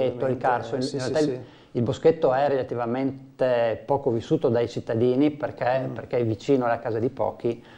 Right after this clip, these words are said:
Speaker 1: eh, e per il resto è come il Carso, prendo la macchina e ci vado, ok, ma uscire di casa a piedi e trovare un po' di fresco d'estate non, non
Speaker 2: Però
Speaker 1: è la
Speaker 2: lei dice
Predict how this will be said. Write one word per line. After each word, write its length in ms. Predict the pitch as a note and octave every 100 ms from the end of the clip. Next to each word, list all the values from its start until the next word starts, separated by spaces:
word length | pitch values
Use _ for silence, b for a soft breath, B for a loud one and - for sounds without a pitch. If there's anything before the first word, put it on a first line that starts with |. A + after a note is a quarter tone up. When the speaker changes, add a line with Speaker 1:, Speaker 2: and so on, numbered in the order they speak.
| B B -
Speaker 1:
eh, 340 | A2+ A2 G#2+
e 80 | A#2+
per 140 | - B2+
il 60 |
resto 220 | A#2+ C3
è 20 | B2+
come 160 | B2+
il 40 | A2+
Carso, 400 | C3+ A2+ G#2 A2
prendo 280 | - A2+ A2
la 60 | C#3+
macchina 600 | A#2 - C3 C3+ C3+ -
e 100 | C3
ci 140 | -
vado, 260 | A2+ B2 A2
ok, 360 | G#2+ - A#2 F#2+ B B B B B
ma 380 | B2+ A2+ - -
uscire 300 | - G#2+ C#3
di 100 | B2+
casa 220 | - C3+ C3
a 20 |
piedi 360 | - C#3 A#2+ A#2
e 320 | G#2+ A2 A2
trovare 640 | B2 A2+ B2 B2 A#2 A#2 A2+
un 160 | A#2
po' 140 | G#2 B2
di 100 | A2
fresco 460 | B2 B2+ - -
d'estate 720 | G#2+ A2+ - A2+ - C3+ C#3 C3
non, 180 | A2+ A#2
non 140 | B2+
Speaker 2:
Però 200 | C3 F3
Speaker 1:
è 40 | F3+
la 40 |
Speaker 2:
lei 60 |
dice 120 | F#3